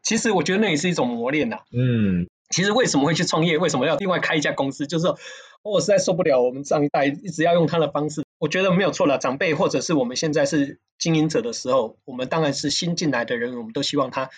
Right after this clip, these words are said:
Speaker 1: 从基础开始学，从基本的开始了解。我们那时候进来的时候就年轻嘛，那也会觉得说，“没有，我就是要做点不一样的啊。”可是说实话，不够了解，你想要做点不一样的时候，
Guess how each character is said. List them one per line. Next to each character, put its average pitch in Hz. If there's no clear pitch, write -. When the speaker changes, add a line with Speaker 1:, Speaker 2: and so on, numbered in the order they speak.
Speaker 1:
从 135
基 151
础 123
开 131
始 123
学， 110
从 127
基 160
本 143
的 117
开 131
始 123
了 113
解。 -
我 233
们 185
那 208
时 208
候 185
进 185
来 139
的 143
时 -
候 160
就 160
年 139
轻 156
嘛， 120
那 143
也 120
会 156
觉 143
得 135
说 160
，“没 226
有， 254
我 147
就 247
是 262
要 226
做 254
点 135
不 185
一 143
样 165
的 143
啊。” 139
可 190
是 220
说 -
实 160
话， 139
不 -
够 175
了 147
解， 139
你 156
想 147
要 156
做 175
点 120
不 160
一 117
样 135
的 113
时 123
候， 123